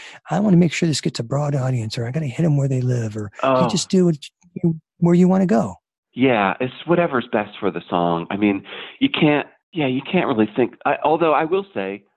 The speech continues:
Speaker 2: like, a-, any musician who's ever recorded for, especially a major label, w-, there was a, a brief time when Swan Dive, you know, we, we had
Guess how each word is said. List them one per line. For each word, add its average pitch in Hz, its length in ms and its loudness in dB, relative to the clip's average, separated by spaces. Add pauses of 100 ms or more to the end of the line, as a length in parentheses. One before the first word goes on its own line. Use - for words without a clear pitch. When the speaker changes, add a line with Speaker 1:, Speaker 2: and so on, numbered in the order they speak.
(240)
Speaker 2:
like, 110 220 -8
a-, 117 240 -6
any 123 180 -8
musician 104 500 -10
who's 95 200 -10
ever 90 520 0 (680)
recorded 101 520 -2 (100)
for, 87 240 0
especially 95 440 -4
a 82 40 -2
major 87 340 -2
label, 80 500 -4
w-, - 160 -10 (380)
there 135 160 4
was 156 220 2
a, 147 40 2 (120)
a 110 40 -6
brief 127 240 0 (120)
time 92 480 0 (800)
when 98 280 -2
Swan 110 240 0
Dive, 98 280 -2 (600)
you 131 100 -4
know, 90 320 -6 (420)
we, 123 220 -2 (100)
we 113 160 -2
had 101 340 -2